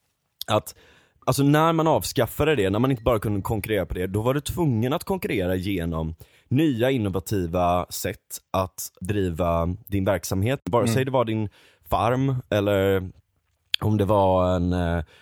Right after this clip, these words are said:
Speaker 1: ett, ett företag som producerade saker eller vad fan som helst. Du var tvungen att innovera. Alltså det enda sättet som du kunde tjäna mer pengar än någon annan på, det var att göra det bättre.
Speaker 2: Mm.
Speaker 1: Det är därför de här maskinerna kommer fram.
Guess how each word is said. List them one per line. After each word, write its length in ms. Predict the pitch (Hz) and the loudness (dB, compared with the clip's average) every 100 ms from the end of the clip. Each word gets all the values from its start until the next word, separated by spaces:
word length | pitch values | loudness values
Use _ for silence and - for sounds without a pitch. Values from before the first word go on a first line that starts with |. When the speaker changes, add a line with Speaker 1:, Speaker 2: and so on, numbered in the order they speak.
| _ | _
Speaker 1:
ett, 260 | 98 104 - | -6 -4 -6
ett 120 | 107 | -6
företag 800 | - 113 101 90 - 117 117 110 | 2 4 4 0 0 4 4 2
som 200 | - 101 | -2 -2
producerade 680 | - 107 98 - 107 92 98 | -2 -4 -2 -2 0 0 0
saker 360 | - 98 - | 0 -2 0
eller 100 | 90 | -2
vad 120 | 92 92 | -2 -2
fan 180 | 104 | -2
som 180 | 92 95 | -2 0
helst. 360 | 95 127 135 - _ | 0 -2 -6 -10 _
Du 200 | 123 143 | 0 2
var 120 | 139 | 0
tvungen 340 | - 147 107 | 0 0 0
att 120 | 95 | 0
innovera. 720 | 104 98 98 107 90 87 90 - | 0 -2 -2 -2 0 0 0 -2
Alltså 180 | - 110 | -4 -2
det 80 | 123 | -2
enda 240 | 151 139 | 0 0
sättet 220 | 135 139 - | -2 -4 -4
som 140 | 117 | -2
du 100 | 110 | -2
kunde 180 | 107 95 | -2 -2
tjäna 220 | - 95 | -2 0
mer 220 | 104 135 | 0 0
pengar 280 | 127 113 90 | -2 -2 0
än 80 | 90 | 0
någon 200 | 87 90 | 0 0
annan 300 | 92 80 80 | 0 -2 -2
på, 240 | 107 123 - _ - _ | -2 -4 -6 _ -20 _
det 100 | - | -2
var 320 | 123 120 92 | 2 4 4
att 120 | 92 90 | 0 0
göra 320 | 110 90 85 | 0 2 0
det 80 | 92 | -2
bättre. 440 | 104 - - 139 - _ | -4 -6 -6 -6 -6 _
Speaker 2:
Mm. 260 | 120 107 123 - _ _ _ _ | -2 -2 -4 -12 _ _ _ _
Speaker 1:
Det 140 | 113 | -4
är 40 | 117 | -2
därför 840 | 104 101 80 85 - 87 87 85 90 _ | 0 0 0 -4 -4 -2 0 0 -4 _
de 120 | - | -4
här 80 | 98 | 0
maskinerna 520 | 90 90 95 82 85 | 0 0 -2 0 -2
kommer 320 | 87 101 85 87 | -2 -2 0 0
fram. 340 | 131 170 87 | -2 -4 -8